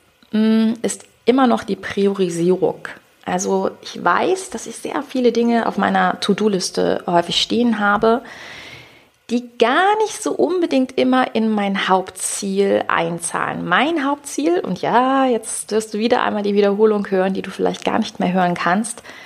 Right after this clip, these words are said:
ist das Optimieren von Kennzahlen. Also mehr Reichweite, mehr Leads, mehr Conversions, mehr Wiederkäufer. Okay, das sind unsere vier Kennzahlen, die wir haben. Und immer wenn ich so in diesem Hin und Her bin und so sage, „Ja,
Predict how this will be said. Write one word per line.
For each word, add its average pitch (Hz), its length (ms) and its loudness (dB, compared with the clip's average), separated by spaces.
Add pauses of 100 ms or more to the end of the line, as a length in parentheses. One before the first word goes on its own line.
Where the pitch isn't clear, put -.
(360)
ist - 180 -2
das - 140 -4
Optimieren 214 580 0
von 226 180 2
Kennzahlen. - 760 -4 (260)
Also 156 340 -6 (400)
mehr 254 220 4
Reichweite, 233 680 2
mehr 214 240 4
Leads, 214 560 0
mehr 185 260 0
Conversions, 185 1000 0
mehr 175 420 0
Wiederkäufer. 151 720 -8 (160)
Okay, 330 260 2
das 208 140 0
sind 214 160 2
unsere 180 380 -2 (460)
vier 247 540 2
Kennzahlen, 180 640 -4
die 160 140 -8
wir 156 160 -4
haben. 151 320 -2 (480)
Und 202 200 2
immer 339 260 4
wenn 262 100 4
ich 254 160 2
so - 160 0
in 240 80 2
diesem 220 200 2
Hin 277 280 2
und 240 220 2
Her 311 460 0
bin 254 500 6
und 240 140 2
so 220 100 0
sage, 214 240 2
„Ja, 277 580 0